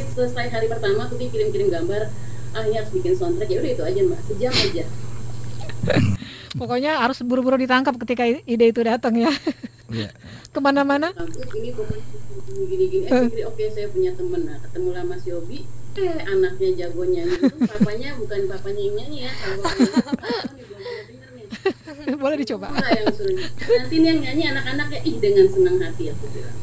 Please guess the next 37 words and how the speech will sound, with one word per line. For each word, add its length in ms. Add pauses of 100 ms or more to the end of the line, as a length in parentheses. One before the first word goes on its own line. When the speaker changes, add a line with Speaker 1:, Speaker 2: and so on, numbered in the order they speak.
(180)
Speaker 1:
Udah. 280 (520)
Speaker 2:
Iya, 240 (160)
langsung 400
direkam 400
pakai 400
handphone 480
begitu, 240
Mbak 340
Mega, 300
melodinya? 560 (880)
Speaker 1:
Punya 260
recording 480
aslinya, 640
eh, 160
Speaker 2:
Heeh. 160
Speaker 1:
melodi 380
dasarnya. 680
Jadi 160
Mas 160
Speaker 2:
Heeh. 160
Speaker 1:
Yobi 180
itu 120
ngurangin 440
satu 300
kata. 240
Jadi 160
kata 240
Mas 180
Yobi, 240
"Saya 300
ini 160
karena 240
saya 240
nggak 180
punya 300
basic 400
musik, 320